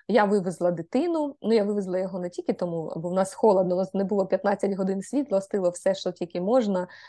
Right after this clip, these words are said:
опалення в нас від світла, він у мене вже тиждень хворів і не одужував, і я вирішила, що я не буду, якби,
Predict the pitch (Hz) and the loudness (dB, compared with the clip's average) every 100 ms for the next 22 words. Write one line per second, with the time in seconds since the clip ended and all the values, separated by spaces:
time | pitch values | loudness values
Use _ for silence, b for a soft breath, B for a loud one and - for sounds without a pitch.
0 | B 185 196 190 185 180 170 175 175 180 | B -2 4 4 4 0 -2 -4 -4 -6
1 | 165 - - 247 294 196 190 202 185 180 | -8 -8 -2 0 2 0 0 0 0 0
2 | 175 175 185 202 175 175 - 185 185 170 | -2 -4 -2 -2 -2 -4 -2 -4 -2 -2
3 | 170 185 311 277 220 190 208 233 208 208 | 0 0 2 2 2 2 2 2 0 -2
4 | - 180 185 190 196 180 156 156 - 143 | -2 -4 -4 -4 -4 -4 -8 -8 -10 -12
5 | 143 | -12